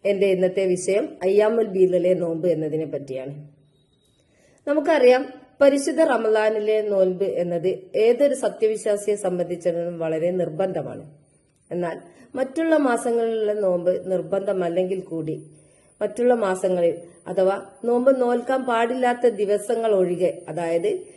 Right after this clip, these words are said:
പെരുന്നാൾ ദിവസം, അയ്യാമത്ത് ശരിക്കുന്ന ദിവസം, ഇങ്ങനെയുള്ള ദിവസങ്ങൾ ഒഴികെയുള്ള ദിവസങ്ങളിൽ നോമ്പ് അനുഷ്ഠിക്കുക എന്നുള്ളത് പുണ്യകരമാണ്. അത്തരത്തിൽ ഒന്നാണ് അയ്യാമുൽ ബീദിലെ നോമ്പ്. അയ്യാമുൽ ബീദ് എന്നാൽ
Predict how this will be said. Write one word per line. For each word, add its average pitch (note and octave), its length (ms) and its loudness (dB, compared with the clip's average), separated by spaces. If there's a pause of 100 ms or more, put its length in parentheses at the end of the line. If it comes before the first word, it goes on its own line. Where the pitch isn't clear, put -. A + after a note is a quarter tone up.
(360)
പെരുന്നാൾ F#3 400 2
ദിവസം, F3 580 0
അയ്യാമത്ത് F#3 520 2
ശരിക്കുന്ന F#3 480 -2
ദിവസം, E3+ 340 -2 (120)
ഇങ്ങനെയുള്ള A#3+ 420 0
ദിവസങ്ങൾ A3+ 520 2
ഒഴികെയുള്ള B3 560 6
ദിവസങ്ങളിൽ F3+ 720 -2
നോമ്പ് F#3+ 320 -2
അനുഷ്ഠിക്കുക F3+ 440 -2
എന്നുള്ളത് E3+ 560 -4 (200)
പുണ്യകരമാണ്. F3 760 -2 (540)
അത്തരത്തിൽ C4+ 540 0
ഒന്നാണ് F3+ 440 0 (100)
അയ്യാമുൽ F#3+ 460 -2
ബീദിലെ F3 460 -2
നോമ്പ്. D#3 360 -6 (680)
അയ്യാമുൽ D4+ 480 4
ബീദ് A#3 340 0
എന്നാൽ F3 420 -2